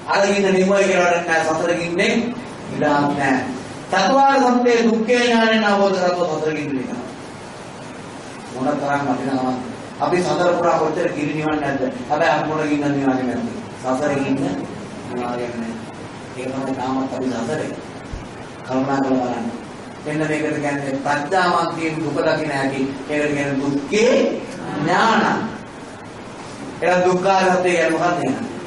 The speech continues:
දුක කියන්නේ දුකක්. හැබැයි ඉතින් එළියේ ඉන්න අයට තේරෙන්නේ නැති ඇත්තන්ට නම් ලෝකයේ දුක කියන්නේ දුකක්, සැප කියන්නේ මොකක්ද?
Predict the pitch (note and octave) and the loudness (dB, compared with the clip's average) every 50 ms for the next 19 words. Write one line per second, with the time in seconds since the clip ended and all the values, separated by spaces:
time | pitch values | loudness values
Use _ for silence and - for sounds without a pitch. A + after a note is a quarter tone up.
0 | - - C#3+ C#3+ C#3 D3+ C#3+ D#3+ D#3 D3 C#3+ C3+ C#3 C#3 C3+ C3+ C3+ C3+ C3 B2+ | -12 -8 -6 0 0 2 2 4 4 2 2 2 0 0 0 0 0 2 2 2
1 | B2+ B2+ - - - - - - - - - - - - - - - - - - | 0 -2 -4 -8 -10 -12 -12 -14 -12 -12 -12 -10 -10 -10 -10 -10 -8 -8 -8 -8
2 | - - - - - - C3+ C#3 D3 D3 D3 D3 D3 D3 D3 C#3+ - - - D#3 | -8 -8 -8 -8 -6 -4 0 2 2 2 2 2 0 -2 -2 -2 -4 -4 -4 -2
3 | D#3 E3+ F#3 F3+ F3 F3 F3 F3+ E3+ D#3+ D#3+ D#3+ D#3 D#3 D#3 D#3 D#3 D#3 D#3+ D#3+ | 2 2 4 6 6 4 4 4 2 2 2 2 2 2 2 4 4 4 4 4
4 | D#3+ D#3+ D#3 D3+ - D#3+ D#3 D3+ D3+ - - - C#3+ C#3+ C#3 C#3+ C#3 C#3 C#3 C#3 | 2 2 0 2 2 2 2 2 2 0 0 0 -2 0 0 0 0 0 0 0
5 | C#3 - - - - - - D3 D3 D3 C#3+ D3+ C#3+ C#3+ C#3 C#3 D3 D#3 - D3+ | -2 -2 -4 -6 -8 -4 -2 0 0 2 2 0 0 0 0 0 0 0 2 2
6 | C#3+ C#3+ C#3+ C#3 C3+ C3+ C3+ C#3+ C#3 C#3 - C#3+ C3 C3+ C3+ B2+ C3 C3 B2+ B2 | 0 0 0 0 0 0 0 0 0 0 0 -2 -2 0 0 2 2 2 2 0
7 | B2 A#2 A#2+ G#2+ G#2+ | 0 -2 -2 -4 -4